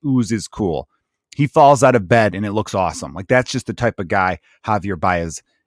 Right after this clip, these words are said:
is. He just, again, he's Ferris Bueller in a Cubs uniform. That's what, you know, just a guy that's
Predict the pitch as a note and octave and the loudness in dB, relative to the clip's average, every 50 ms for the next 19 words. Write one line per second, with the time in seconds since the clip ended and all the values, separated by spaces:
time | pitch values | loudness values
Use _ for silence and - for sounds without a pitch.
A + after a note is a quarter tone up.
0 | _ _ - F#2+ D#2 B1+ - - - - _ _ _ _ - B2 A2 B2+ B2+ - | _ _ -8 -8 -8 -8 -8 -12 -14 -16 _ _ _ _ -6 -4 -2 -2 -4 -6
1 | - - C3+ C#3 C3+ B2 C3+ D#3 - - - F#3 F#3+ G3 F#3+ F3 A#2+ G#2+ C3+ D#3 | -4 -4 -4 -2 0 2 0 0 0 0 2 4 4 4 4 2 0 2 4 6
2 | E3 E3+ D3+ C3+ B2+ B2 B2 - - C3 B2+ G#2 - A2+ G#2 F2 - - G2 E2+ | 6 6 6 4 4 2 0 0 2 2 0 2 0 -4 -4 -4 -6 -8 -10 -10
3 | A#1+ A1+ - _ _ _ _ - C3+ C#3+ - - B2+ C#3+ C3+ F#2+ D#2 G#2 C#3+ C#3+ | -10 -12 -16 _ _ _ _ 0 2 2 2 2 2 2 2 2 0 -4 -4 -2
4 | D#3 D#3 C#3 A#2+ A#2+ - C#3 A#2+ C3+ C3+ C#3 C#3 C3 - - | 0 2 2 0 0 -2 -2 0 2 4 4 4 2 0 -4